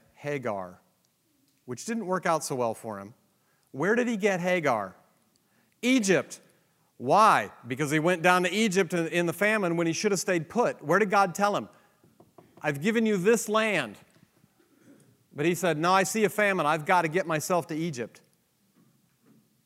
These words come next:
And God follows him there and goes, "N-, yeah, this is not what I wanted." And while you're there,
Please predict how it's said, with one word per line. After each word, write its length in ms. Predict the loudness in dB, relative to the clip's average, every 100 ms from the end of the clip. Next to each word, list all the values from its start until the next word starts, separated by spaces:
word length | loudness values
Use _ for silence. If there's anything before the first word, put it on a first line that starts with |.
| _ _ _ _ _ _ _ _ _
And 100 | -4
God 220 | -2 2
follows 320 | 2 4 2
him 120 | -2
there 120 | -4 -4
and 80 |
goes, 220 | -4 -6 -8
"N-, 160 | -14 -12
yeah, 240 | -8 -6
this 160 | -4 -4
is 80 | -2
not 180 | -4 -2
what 100 | -2
I 60 |
wanted." 460 | -2 -2 -4 -6 -12 _ _ _ _ _ _ _ _ _ _ _ _ _ -18
And 300 | -16 -14 -16
while 340 | -14 -10 -8 -6
you're 240 | -4 -6
there, 600 | -4 -4 -4 -4 -6 -8